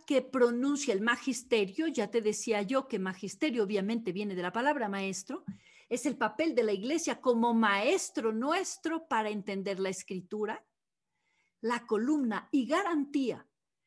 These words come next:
de que es verdad lo que nos enseña el magisterio es justamente la promesa que Jesús hizo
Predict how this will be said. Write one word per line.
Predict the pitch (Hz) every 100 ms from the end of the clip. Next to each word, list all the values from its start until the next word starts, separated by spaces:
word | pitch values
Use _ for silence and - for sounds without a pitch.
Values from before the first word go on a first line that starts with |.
| _ -
de | 196 254
que | 381
es | 440 285
verdad | 262 240 208 262 277 -
lo | 247
que | 233 240
nos | 220 220
enseña | 220 - 277 262 220
el | 226
magisterio | 302 349 277 226 - 226 220 269 427 - -
es | 254 226
justamente | - 339 370 - 240 233 294 285 294 339 349 - _ _ _
la | - 302 349 349
promesa | 294 262 254 330 403 - 370
que | 349 302
Jesús | 240 226 294 - -
hizo | 285 277 - 311